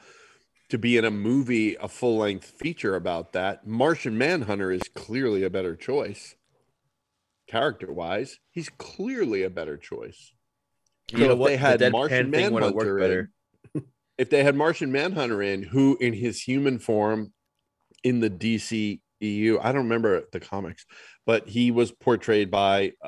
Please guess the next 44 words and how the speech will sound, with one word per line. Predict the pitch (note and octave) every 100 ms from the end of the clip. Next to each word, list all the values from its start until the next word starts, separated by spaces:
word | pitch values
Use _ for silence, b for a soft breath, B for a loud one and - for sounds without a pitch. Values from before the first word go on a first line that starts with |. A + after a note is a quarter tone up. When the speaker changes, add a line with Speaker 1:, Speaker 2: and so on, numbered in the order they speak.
| B1 -
Speaker 1:
uh, | F#2
by | G#2 G2
a |
black | F#2 G2 G2+ G2
actor, | G2+ G#2 - C3 B2+
and | G#2+ G#2+
I | G#2+
think | - C#3+ D3+
that, | - C#3 C3+ - G#2
that | D3 D#3+
was | C#3+
a, | B2+ G#2
that | C#3+ F3
would | E3
have, | A#2 G#2 G2+ A#2 A2
that | C3+ F3
might | G#3+
have | D#3
been | C3
a | G#2
better | F2+ A#2+ A#2
way | A2 A2
to | G2+
handle | G2 G#2+ G2+ F#2
that | F2+ D#2+ -
situation | G2+ - F#2 F#2+ F#2+ F#2+ F2 _ b b b _ _ _ _ G#2
rather | G#2+ A2 A2 A#2
than | G2+ G2+ F#2
having | G#2+ G2 F2+
Cyborg, | - A#2+ B2+ F#2+ D#2 C2+ _ _ -
because | A2 B2 A#2 - A2+
I | C3
just | C#3 -
don't | A#2 G#2
think | G#2+
anyone | G#2+ G2+ F2+
gives | F#2+ G2+ F2+
a | - _
crap | - A2 -
about | F#2 E2+ -
Cyborg | G2+ G#2 F#2+ F2 -
to |
begin | E2 E2 C3
with. | G#2